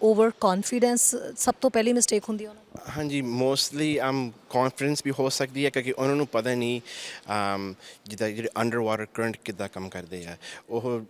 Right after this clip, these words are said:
Speaker 2: ਡੂੰਘੀ ਛਾਲ, ਅ, ਡੂੰਘੇ ਪਾਣੀ ਵਿੱਚ ਛਾਲ ਮਾਰ ਲੈਂਦੇ ਆ ਤੇ ਉਹਨਾਂ ਨੂੰ ਪਤਾ ਨਹੀਂ ਦੇ ਥੱਲੇ, ਅ, ਗਰਾਊਂਡ ਕਿੱਥੇ ਆ ਤੇ ਉਹ ਲਾਈਫ ਜੈਕਟ ਨਹੀਂ ਪਾਉਂਦੇ। ਤੇ ਦੂਜੀ ਪ੍ਰੋਬਲਮ ਹੈਗੀ ਆ ਜਦੋਂ ਉਹ unfortunately ਉਹ ਸ਼ਰਾਬ ਪੀਂਦੇ ਆ ਜਾਂ ਕੋਈ ਨਸ਼ਾ ਕੀਤਾ ਹੁੰਦਾ ਆ, ਫਿਰ ਉਹਨਾਂ ਦੀ again ਉਹਨਾਂ ਦੀ ਇੰਪੇਅਰਮੈਂਟ ਹੋ ਜਾਂਦੀ ਆ, ਫਿਰ ਉਹਨਾਂ ਨੂੰ ਪਤਾ ਨਹੀਂ ਲੱਗਦਾ ਤੇ ਅਸੀਂ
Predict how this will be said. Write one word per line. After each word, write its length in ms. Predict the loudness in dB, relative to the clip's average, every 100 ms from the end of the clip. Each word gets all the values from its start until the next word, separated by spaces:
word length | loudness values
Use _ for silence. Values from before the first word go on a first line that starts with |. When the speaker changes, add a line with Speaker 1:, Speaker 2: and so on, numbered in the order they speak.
| _ -12
Speaker 2:
ਡੂੰਘੀ 300 | -6 -4 -2
ਛਾਲ, 320 | 0 0 -2
ਅ, 220 | -2 -2
ਡੂੰਘੇ 320 | -2 -2 -2
ਪਾਣੀ 280 | -2 -2 -2
ਵਿੱਚ 140 | -4 -4
ਛਾਲ 280 | -2 0
ਮਾਰ 180 | 0 -2
ਲੈਂਦੇ 220 | -2 -4
ਆ 20 | -4
ਤੇ 120 | -2
ਉਹਨਾਂ 100 | -2
ਨੂੰ 80 | -2
ਪਤਾ 180 | -2
ਨਹੀਂ 140 | 0 -2
ਦੇ 220 | -4 -4 -10 _
ਥੱਲੇ, 500 | -12 -8 -2 -2 -2 -8
ਅ, 460 | -18 _ 0 2 2
ਗਰਾਊਂਡ 360 | 2 2 0
ਕਿੱਥੇ 420 | -4 -10 -4 -2
ਆ 120 | -2 -4 -12 -14 -14 -8
ਤੇ 140 | -4 -2
ਉਹ 120 | 0
ਲਾਈਫ 260 | 0 0
ਜੈਕਟ 240 | 0 -2 0
ਨਹੀਂ 160 | -2
ਪਾਉਂਦੇ। 380 | 0 -2 0 -2 -6 -14 -16 -4
ਤੇ 180 | -2 -2
ਦੂਜੀ 480 | -6 -6 -6 -4 -6
ਪ੍ਰੋਬਲਮ 680 | 0 0 2 0 0 -4 -6 -14 -10
ਹੈਗੀ 280 | -6 -2 0
ਆ 100 | 0
ਜਦੋਂ 320 | 0 -2 -2
ਉਹ 340 | -2 -2 -2 -2
unfortunately 460 | -4 -4 -4 -2 -4
ਉਹ 40 | -6
ਸ਼ਰਾਬ 340 | -4 -2 -2
ਪੀਂਦੇ 340 | -4 -4 -2 -2
ਆ 120 | -4 -8 -10
ਜਾਂ 60 | -4
ਕੋਈ 140 | -2
ਨਸ਼ਾ 280 | 0 0 -4
ਕੀਤਾ 300 | -6 -10 -10 -8
ਹੁੰਦਾ 300 | -6 -6 -8
ਆ, 40 | -10 -18 -4
ਫਿਰ 100 | -2
ਉਹਨਾਂ 160 | 0
ਦੀ 140 | -2 -4
again 220 | -4 -4
ਉਹਨਾਂ 220 | -6 -6
ਦੀ 60 | -8
ਇੰਪੇਅਰਮੈਂਟ 500 | -10 -4 -2 -2 -4
ਹੋ 120 | -4
ਜਾਂਦੀ 260 | -6 -4 -6
ਆ, 40 |
ਫਿਰ 120 | -4 -4
ਉਹਨਾਂ 100 | -4
ਨੂੰ 80 |
ਪਤਾ 200 | -4 -6
ਨਹੀਂ 140 | -4 -6
ਲੱਗਦਾ 280 | -6 -8 -10
ਤੇ 140 | -10
ਅਸੀਂ 160 | -12